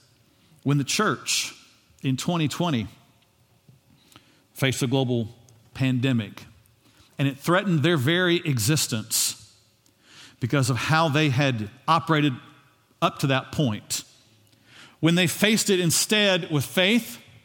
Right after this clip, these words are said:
when those believers cried out to God and said, 'We will not be stopped during this time.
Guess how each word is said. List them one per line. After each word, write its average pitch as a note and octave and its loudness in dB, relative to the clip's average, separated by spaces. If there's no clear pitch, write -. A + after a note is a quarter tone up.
when D#3 2
those F3 2
believers G3 2
cried G#3+ 2
out G#3 2
to F#3+ 2
God G3+ 2
and E3 2
said, G#3 2
'We F3 2
will G3 2
not G3 0
be A3 0
stopped - 0
during F#3 0
this G3 0
time. F3+ 0